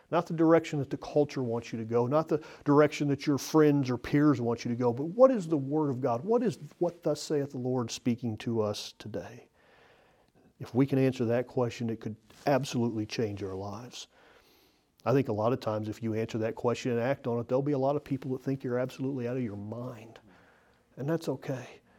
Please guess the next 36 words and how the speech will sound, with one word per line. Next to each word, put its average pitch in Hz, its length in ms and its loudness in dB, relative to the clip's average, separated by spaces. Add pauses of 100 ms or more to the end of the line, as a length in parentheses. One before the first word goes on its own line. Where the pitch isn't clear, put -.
(300)
If 160 280 8
you 190 140 6
please 185 380 4
God, 131 460 4 (600)
it 131 240 2
does 120 240 0
not 117 220 0
matter 110 340 -4
who 117 140 -8
you 104 200 -8
displease. 101 760 -14 (920)
But 107 120 -4
if 113 140 -4
you 131 120 0
don't 143 280 2
please 95 300 -6
God, - 380 -10 (440)
it 113 140 -8
doesn't 104 320 -6
matter 101 300 -8
who 113 640 -6
in 92 60 -8
life 92 360 -10 (160)
you 107 100 -10
please 98 540 -8
or 90 100 -14
what 101 240 0
accolades 98 580 -2
you 95 120 -8
receive 101 500 -6
or 92 60 -10
what 107 240 -6
pat 104 220 -4
on 101 120 -4
the 95 80 -8
back. 90 420 -10